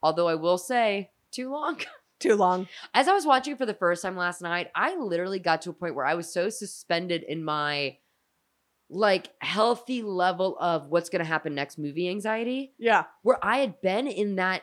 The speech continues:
Speaker 1: emotion, like, that mental
Speaker 2: Yeah,
Speaker 1: place
Speaker 2: that
Speaker 1: for
Speaker 2: heightened
Speaker 1: so long
Speaker 2: state.
Speaker 1: that, like, I actually started to get uncomfortable.
Speaker 2: Sure.
Speaker 1: 'Cause I really was like, "All right, when does this wrap up? Where
Speaker 2: Well,
Speaker 1: are we
Speaker 2: also, at
Speaker 1: going?"
Speaker 2: this
Speaker 1: Like, I kinda
Speaker 2: point
Speaker 1: got stressed watching
Speaker 2: Yeah,
Speaker 1: all
Speaker 2: well,
Speaker 1: of
Speaker 2: yeah,
Speaker 1: this.
Speaker 2: because at this point you're two hours into the movie and you don't feel it wrapping up.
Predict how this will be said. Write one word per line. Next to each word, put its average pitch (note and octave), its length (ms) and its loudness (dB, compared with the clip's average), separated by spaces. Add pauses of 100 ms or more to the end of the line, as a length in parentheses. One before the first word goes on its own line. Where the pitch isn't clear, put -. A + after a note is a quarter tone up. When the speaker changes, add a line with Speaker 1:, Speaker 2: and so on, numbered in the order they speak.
Speaker 1:
emotion, E3 560 -4
like, F3+ 180 -2
that F#3 200 0
mental E3+ 580 -4
Speaker 2:
Yeah, A#3 160 10
Speaker 1:
place F3+ 80 8
Speaker 2:
that A3 140 10
Speaker 1:
for G#3 80 2
Speaker 2:
heightened G3 340 8
Speaker 1:
so F3 60 4
long F#3+ 100 6
Speaker 2:
state. A3 140 8
Speaker 1:
that, G#3+ 120 8
like, G#3+ 260 4
I B3 280 6
actually G#3 400 2
started G3 300 0
to D#3+ 60 -2
get E3 200 0
uncomfortable. C3 760 -6 (420)
Speaker 2:
Sure. D#4 180 6
Speaker 1:
'Cause D#4+ 80 10
I D4 40 6
really D4+ 280 2
was C#4 140 0
like, A#3+ 260 4 (420)
"All G#3+ 400 4
right, G#3 260 6
when C4 380 -2
does G4+ 180 0
this F4 200 -8
wrap B3 260 2
up? B3 200 2
Where B3+ 160 0
Speaker 2:
Well, F#4 120 8
Speaker 1:
are F#4+ 60 12 (180)
we D4 60 4
Speaker 2:
also, F#4 220 8
at C4+ 100 12
Speaker 1:
going?" A3+ 140 6
Speaker 2:
this E4 100 6
Speaker 1:
Like, A3+ 120 6
I - 20 0
kinda D4+ 220 8
Speaker 2:
point A4 120 2
Speaker 1:
got - 140 2
stressed F#3 440 2
watching - 220 4
Speaker 2:
Yeah, F4+ 80 12
Speaker 1:
all C#4+ 60 4
Speaker 2:
well, F4 220 6
Speaker 1:
of B3+ 60 0
Speaker 2:
yeah, E4 200 6
Speaker 1:
this. - 80 -4
Speaker 2:
because D#4 200 -2
at C4+ 120 -6
this F4 120 -2
point E4 220 2
you're B3+ 100 2
two C#4+ 280 0
hours C4 360 6
into A#3+ 200 -2
the A3 80 -4
movie A3+ 440 -2
and G#3 100 0
you G#3 100 0
don't A3 280 2
feel A#3 180 -2
it F#3 60 2
wrapping F#3 440 2
up. A3+ 280 0